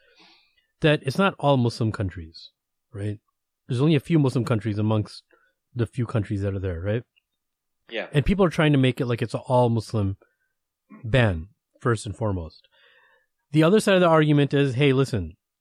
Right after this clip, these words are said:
Speaker 1: this country knows that it's meddled in different countries, in separate countries, in many countries. And obviously they know the result of that, and it did breed extre-, uh, extremism. And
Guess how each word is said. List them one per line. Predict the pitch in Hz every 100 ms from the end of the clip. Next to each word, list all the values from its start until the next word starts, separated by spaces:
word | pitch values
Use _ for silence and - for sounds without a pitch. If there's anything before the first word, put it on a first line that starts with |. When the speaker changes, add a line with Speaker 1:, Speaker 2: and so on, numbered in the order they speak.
| -
Speaker 1:
this | 131 151
country | - 139 - 139
knows | 120 117 131 123
that | 117
it's | 110 113
meddled | 110 113 117
in | 113 104
different | 110 107 101
countries, | 98 92 113 156 _ 120
in |
separate | - 113 98
countries, | - 101 120 147 - _ _ _ _ _ _
in | 113
many | 123 123
countries. | - 98 107 143 - _ _ _ _ -
And | 143
obviously | 135 139 131 123
they | 110 120 143
know | 143 117 110
the | 113
result | 110 104 110 104
of | 95
that, | 101 107 110
and | 104
it | 104 95
did | 123 98
breed | 110 113
extre-, | 101 - 117 -
uh, | 110 101
extremism. | 98 - 107 101 101 139 156 _ _ _ _ _ -
And | 147 147 165 170